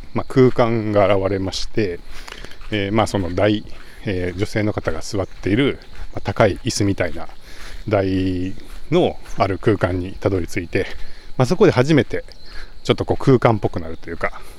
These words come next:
そこまではね、もう布の中を一生懸命布をこうた-、た-、手繰り寄せながら、えー、なんとか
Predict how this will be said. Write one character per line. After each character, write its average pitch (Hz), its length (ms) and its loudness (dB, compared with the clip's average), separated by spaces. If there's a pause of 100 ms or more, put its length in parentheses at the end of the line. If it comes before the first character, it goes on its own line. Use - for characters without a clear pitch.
(360)
そ - 180 -2
こ 180 100 8
ま 123 80 6
で 92 100 0
は 78 80 -4
ね、 98 180 -2
も 98 420 2 (460)
う 113 40 4
布 127 120 8
の 147 480 8
中 110 260 6
を 85 180 4 (300)
一 - 80 -2
生 127 120 6
懸 120 160 4
命 90 360 -2
布 120 300 6
を 120 80 4
こ 117 120 4
う - 20 -2
た-、 120 180 4 (160)
た-、 123 160 6
手 120 60 -4 (400)
繰 123 160 4
り 123 120 6
寄 120 60 6
せ 120 160 2
な 110 100 2
が 87 100 -2
ら、 87 140 0 (1300)
え 90 460 -2 (380)
ー、 - 40 4
な 120 80 6
ん 104 80 4
と - 80 -2
か 90 140 -2